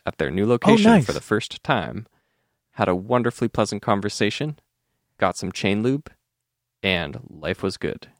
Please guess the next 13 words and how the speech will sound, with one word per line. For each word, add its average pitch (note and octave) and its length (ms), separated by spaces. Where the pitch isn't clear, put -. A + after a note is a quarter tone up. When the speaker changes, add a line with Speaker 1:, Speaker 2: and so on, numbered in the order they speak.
Speaker 2:
Right G2+ 280
on. G2 300
Speaker 1:
So, G#1+ 520
shout F#2+ 240
out F#2 140
to - 80
Abraham's. F#2+ 540
Thanks E2 200
for F#2 60
Speaker 2:
Yeah. G#2+ 140
Speaker 1:
the A2+ 40
chain F#2 220
lube. G2 240